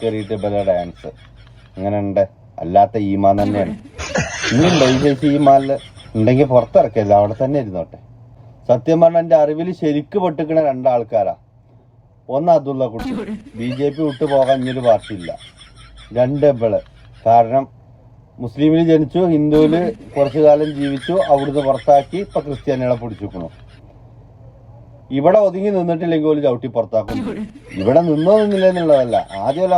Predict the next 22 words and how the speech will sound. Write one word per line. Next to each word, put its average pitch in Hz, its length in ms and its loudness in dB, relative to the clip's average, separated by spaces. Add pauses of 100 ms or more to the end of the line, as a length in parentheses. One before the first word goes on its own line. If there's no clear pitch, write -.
മതിലിന്റെ 151 340 -4
ഉള്ളിലേക്ക് 151 320 -6
കയറ്റുമോ 147 260 -4
എന്നുള്ളത് 127 400 -6
നോക്ക്. - 260 -14 (440)
പപ്പു 117 340 4
പറഞ്ഞ 151 260 4
മാതിരിയേ, 139 320 0 (640)
ഒരു 107 160 -6
തള്ളനെയും 127 460 2
മേക്കപ്പ് 139 340 -2
ഇടിപ്പിച്ചിട്ട് 135 640 -8 (640)
ജാതി 123 440 4
വേഷം 123 340 2
കെട്ടും 127 320 -4
കൊണ്ട് 131 220 0
ഇറങ്ങുമ്പോ 104 480 -4 (640)
അധിക 117 240 0 (120)
കാലൊന്നും 120 420 2 (140)
ആങ്ങളക്ക് 120 420 -2
ഇതിനെയും 113 280 -8
കൊണ്ട് 113 140 -6